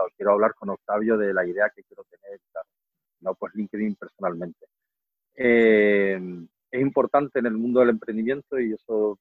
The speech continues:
tú lo sabes, Elena, es focalizarte. Ahora mismo estoy muy, muy, muy focus on, en, en, en el proyecto nuevo. Y entonces, eh, LinkedIn lo veo, no es que tenga muchísimo tiempo,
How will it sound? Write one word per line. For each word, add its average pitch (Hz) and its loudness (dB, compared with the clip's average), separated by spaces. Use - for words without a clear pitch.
tú 107 -20
lo 98 -16
sabes, 113 0
Elena, 123 -4
es 113 -12
focalizarte. 92 -8
Ahora 104 2
mismo 127 -4
estoy 110 -10
muy, 120 -2
muy, 127 -10
muy 113 -8
focus 117 -6
on, 107 0
en, 101 -6
en, 98 -6
en 107 -8
el 101 -2
proyecto 104 -2
nuevo. 95 -4
Y 120 -6
entonces, - -2
eh, 110 2
LinkedIn 120 4
lo 101 4
veo, 143 6
no 113 2
es - -18
que 113 -4
tenga 107 -4
muchísimo 101 -12
tiempo, 156 -8